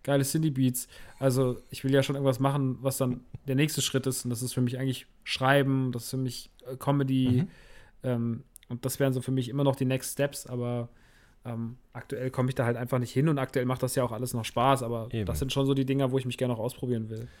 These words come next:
Speaker 2: Sehr
Speaker 1: Safe.
Speaker 2: gut. Da sprechen wir dann drüber. Jetzt kommt aber erstmal Cobblepot am sechsundzwanzigsten zehnten. Max, ich danke dir auf jeden Fall sehr für deine Zeit. Es hat großen Spaß gemacht. Es war wie immer sehr interessant.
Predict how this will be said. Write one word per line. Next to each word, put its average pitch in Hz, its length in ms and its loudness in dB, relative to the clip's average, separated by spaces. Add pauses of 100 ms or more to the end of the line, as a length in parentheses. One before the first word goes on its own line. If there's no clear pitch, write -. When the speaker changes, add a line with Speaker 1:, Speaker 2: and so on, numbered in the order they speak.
(220)
Speaker 2:
Sehr 90 240 -6
Speaker 1:
Safe. 127 100 0
Speaker 2:
gut. 73 280 -10
Da 98 120 -2
sprechen 123 360 -6
wir 107 80 0
dann 113 260 0
drüber. 160 300 -2
Jetzt 127 320 -2
kommt 127 240 -6
aber 120 140 -2
erstmal 110 260 -6
Cobblepot 131 640 -6 (100)
am 123 220 -4
sechsundzwanzigsten 110 800 -8
zehnten. 120 560 -6 (440)
Max, - 460 -2 (460)
ich - 80 -18
danke 170 260 4
dir 147 140 6
auf 123 80 0
jeden 135 120 2
Fall 127 140 0
sehr 123 160 2
für 147 100 -2
deine 123 200 0
Zeit. 113 400 0
Es - 160 -8
hat 110 160 -6
großen 107 260 -8
Spaß - 320 -6
gemacht. 139 300 -2
Es - 100 -8
war 107 140 2
wie 101 80 -2
immer 127 340 0
sehr 113 180 -4
interessant. 98 720 -4